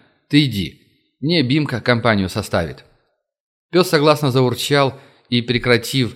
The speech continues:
принюхиваться к супу, привычно устроился в ногах. Алина ещё раз чмокнула мужа в нос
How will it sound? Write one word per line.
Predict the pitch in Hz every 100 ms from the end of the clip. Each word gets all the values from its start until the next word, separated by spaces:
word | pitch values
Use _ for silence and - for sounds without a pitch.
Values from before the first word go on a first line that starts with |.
| -
принюхиваться | 127 123 123 131 131 107 - 107
к | -
супу, | 156 156 - - _ _ _
привычно | - 110 165 - 135
устроился | 123 - 131 120 117 110
в |
ногах. | 117 110 90 73 - _ _ _ _ _ _ -
Алина | 113 139 131
ещё | 127 - 135
раз | 120 -
чмокнула | - - 120 - 117 110
мужа | 110 120 104 98
в | 107
нос | 139 143